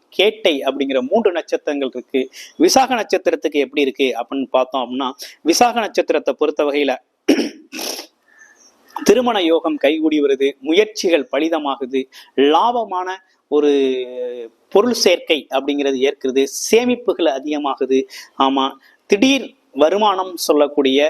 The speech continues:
பாத்தீங்கன்னா, முதலீட்டு வருமானங்கள் மூலமாக பெரும் லாபம் சம்பாதிக்கக்கூடிய அமைப்பு அப்படிங்கிறது ரொம்ப நல்லாவே இருக்குது. ஆமா, விசாக நட்சத்திரக்காரர்களுக்கு. அடுத்து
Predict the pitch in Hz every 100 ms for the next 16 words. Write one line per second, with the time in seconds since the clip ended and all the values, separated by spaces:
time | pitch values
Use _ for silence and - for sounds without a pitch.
0 | - _ _ 135 135 139 151 151 175 226
1 | 226 - 165 147 156 151 143 135 127 131
2 | 131 127 - 160 165 151 131 170 170 151
3 | 139 135 135 - 127 - 127 120 139 139
4 | - 123 120 120 120 165 - 139 147 117
5 | 135 147 151 131 123 131 127 - - -
6 | _ - - 123 123 - - - - 143
7 | 175 151 143 - 139 - 135 - 120 120
8 | 120 117 - 143 - _ - - _ -
9 | 165 190 -